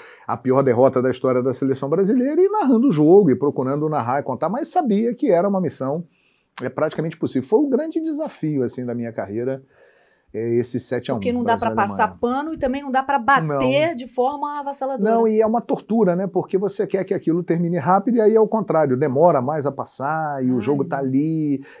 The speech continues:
Speaker 1: e você narrando a pior vergonha da história do esporte brasileiro, dentro de casa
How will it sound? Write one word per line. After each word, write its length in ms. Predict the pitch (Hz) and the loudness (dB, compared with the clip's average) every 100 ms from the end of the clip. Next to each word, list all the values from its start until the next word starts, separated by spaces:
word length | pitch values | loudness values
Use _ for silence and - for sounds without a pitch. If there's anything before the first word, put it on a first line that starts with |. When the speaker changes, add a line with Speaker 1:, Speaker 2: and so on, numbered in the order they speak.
| - | -8
Speaker 1:
e 80 | 139 | -4
você 260 | 147 - | -4 -4
narrando 440 | 156 131 135 160 160 | -6 -6 -4 -2 -4
a 60 | |
pior 440 | - - 151 165 190 | -4 -2 2 4 4
vergonha 600 | 151 131 120 139 165 156 | 2 0 0 -2 -2 -2
da 160 | 147 | -4
história 540 | 143 - - 151 151 139 | -4 -6 0 2 4 4
do 80 | 139 | 0
esporte 500 | 135 - 143 143 131 | -4 0 2 2 -2
brasileiro, 960 | 135 139 135 127 135 139 139 131 131 _ _ _ | -2 0 0 2 4 6 6 4 0 _ _ _
dentro 600 | - 104 120 202 196 175 | -14 2 8 8 8 0
de 100 | 147 | -2
casa 880 | 135 - 135 156 151 139 123 143 156 | -6 -6 2 6 6 6 0 -4 -6